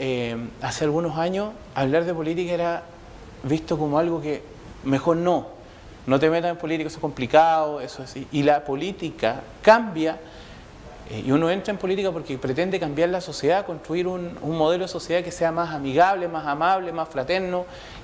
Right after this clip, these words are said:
que entregue de verdad posibilidades. Una política pública como la gratuidad, una política pública como la construcción de escuelas, una política pública como el auge, cambia la vida y la relación de las personas.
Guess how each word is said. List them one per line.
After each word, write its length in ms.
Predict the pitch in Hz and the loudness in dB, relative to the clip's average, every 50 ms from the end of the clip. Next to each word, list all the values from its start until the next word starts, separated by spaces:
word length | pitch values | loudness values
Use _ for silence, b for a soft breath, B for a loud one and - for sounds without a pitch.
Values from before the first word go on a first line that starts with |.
| - - | -16 2
que 320 | - 143 143 151 147 - - | 6 6 8 8 6 2 -2
entregue 800 | 135 135 131 - 165 160 185 190 180 175 180 180 175 175 170 147 131 | -4 -6 -4 -2 0 2 2 2 0 0 -2 -2 -2 -2 -4 -2 0
de 120 | 139 139 | 2 2
verdad 380 | 139 131 127 127 143 170 196 196 | 2 2 0 0 0 0 0 0
posibilidades. 680 | 202 190 - - 185 180 175 170 180 190 196 175 127 - B B B B B | -4 -8 -8 -6 -6 -4 -2 -2 -2 -2 -2 -4 -6 -10 B B B B B
Una 200 | 151 170 196 202 | 4 6 6 6
política 360 | 175 185 202 196 208 196 190 | 4 2 0 0 0 0 0
pública 360 | 175 190 208 208 202 202 185 185 | 0 -2 -2 -2 -2 -2 -2 -2
como 200 | 165 175 175 170 | -2 -2 -2 0
la 80 | 165 | 0
gratuidad, 560 | 160 160 156 - 156 143 160 180 180 160 143 B B B B B B - | 0 -2 -2 -4 -2 2 2 2 2 2 -2 B B B B B B -4
una 220 | 139 143 165 170 156 | 0 2 2 2 2
política 400 | 165 165 180 170 175 170 165 151 | 0 0 -2 -2 0 0 0 0
pública 500 | 170 175 180 180 170 170 175 170 165 - | -2 -2 -2 -2 -2 0 0 0 0 0
como 380 | 170 170 170 170 170 170 170 - - - | 0 0 0 0 -2 -2 -4 -6 0 2
la 120 | 139 135 | 2 2
construcción 380 | 143 147 143 139 - - 147 139 | 2 0 -4 -8 -8 -6 -6 -6
de 80 | 143 | -6
escuelas, 420 | - - 170 180 185 170 147 117 - | 0 4 4 6 6 4 2 0 -2
una 260 | 151 160 160 156 147 147 | -4 -4 -2 -2 -2 -2
política 500 | 151 151 160 160 165 156 165 160 - - B B B B B B - | -2 -4 -2 -2 -2 -2 0 -2 -2 -4 B B B B B B 2
pública 500 | - 160 165 170 165 156 160 165 165 165 | 4 4 4 4 2 2 2 2 2 2
como 280 | - - 151 151 151 143 | 0 -2 -2 -2 0 0
el 120 | 143 156 | 2 4
auge, 480 | 180 208 220 - - - 185 202 233 - - - - - - - | 4 4 4 0 -2 -2 -2 -2 -2 -6 -12 -18 -20 -20 -8 6
cambia 320 | - 196 220 226 220 240 233 | 8 8 8 8 6 2 2
la 100 | 226 220 | 2 0
vida 160 | 226 233 247 | 0 -2 -2
y 40 | 240 | -2
la 80 | 233 220 | -2 -2
relación 320 | 214 214 202 - 226 226 | -4 -6 -6 -4 -4 -2
de 80 | 226 220 | -2 -2
las 80 | 214 | -4
personas. 400 | - - - - - 262 185 - | -6 -8 -10 -8 -8 -8 -8 -8